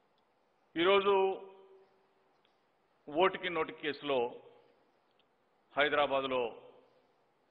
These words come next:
ఈడీ ఛార్జ్‌షీట్ వేయటం మనం చూసాం. విచిత్రం ఏంటంటే, రెండు వేల పదిహేను మే ముప్పై ఒకటో తారీఖున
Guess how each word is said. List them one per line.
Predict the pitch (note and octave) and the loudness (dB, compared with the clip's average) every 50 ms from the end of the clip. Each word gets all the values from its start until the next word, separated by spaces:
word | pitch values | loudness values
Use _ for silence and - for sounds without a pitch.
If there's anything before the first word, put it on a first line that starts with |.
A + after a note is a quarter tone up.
| _ _ _ _ _ _ _ _ _ _ _ _ _ _ | _ _ _ _ _ _ _ _ _ _ _ _ _ _
ఈడీ | C3+ C#3 D3 C#3+ D3 C#3+ C3+ B2 - - - - - _ _ _ _ _ _ _ _ _ _ _ _ _ _ _ _ _ _ - | 0 0 2 2 2 0 0 -2 -4 -10 -20 -20 -20 _ _ _ _ _ _ _ _ _ _ _ _ _ _ _ _ _ _ -2
ఛార్జ్‌షీట్ | - D3+ C#3 C#3+ C#3+ - - D#3 C#3+ C3+ - - C#3 - - - - C3 | 2 4 4 4 4 0 -2 -2 -2 -2 -2 -6 -10 -10 -12 -18 -12 -6
వేయటం | B2+ B2+ B2 B2 B2 A#2+ A2+ G#2+ G#2 - - - _ _ _ - G#2+ | -6 -4 -4 -4 -6 -6 -6 -8 -12 -18 -20 -20 _ _ _ -12 -10
మనం | G#2 G#2+ G2 - - | -10 -10 -12 -12 -14
చూసాం. | A#2 G#2+ - C#3 C3 C3 - - - - _ _ _ _ _ _ _ _ _ _ _ _ _ _ _ _ _ _ _ _ _ _ _ _ _ | -14 -4 -4 -4 -4 -4 -12 -20 -20 -20 _ _ _ _ _ _ _ _ _ _ _ _ _ _ _ _ _ _ _ _ _ _ _ _ _
విచిత్రం | C#3 C#3+ - G3 - G#3 F#3+ F#3 | -8 -8 -8 -4 0 4 4 4
ఏంటంటే, | F3+ F3 F3+ F3 - F3+ F3 D#3+ C#3 C#3 C#3 - - - - - - - - _ _ _ _ _ _ _ _ _ _ _ _ _ _ _ _ _ _ _ _ _ _ _ _ _ _ _ | 4 4 2 4 6 6 6 6 6 4 -2 -8 -14 -18 -18 -20 -20 -20 -20 _ _ _ _ _ _ _ _ _ _ _ _ _ _ _ _ _ _ _ _ _ _ _ _ _ _ _
రెండు | B2+ D3+ E3 F3 G3 | -2 -2 2 2 6
వేల | F#3+ G3 G3 G3 G3 G3 G3 G3 F#3+ | 8 10 10 12 12 10 10 10 8
పదిహేను | - F3 D#3+ E3 E3 F3 F3 F3 F3 F3+ F3+ F3 F3 - - - - - - - - _ _ _ _ _ _ _ _ _ _ _ _ _ _ _ | 4 2 4 4 4 4 4 4 6 4 4 2 0 -6 -12 -18 -20 -20 -20 -20 -20 _ _ _ _ _ _ _ _ _ _ _ _ _ _ _
మే | A2+ A#2 C#3+ F3 F#3+ F#3 | -4 4 6 6 6 6
ముప్పై | F3 D#3+ E3+ F#3 E3+ | 4 2 4 4 2
ఒకటో | D#3 D3 C3+ C#3 - | 4 4 0 0 0
తారీఖున | C3 B2 A#2 A2 - G#2+ | 0 0 0 -2 -6 -8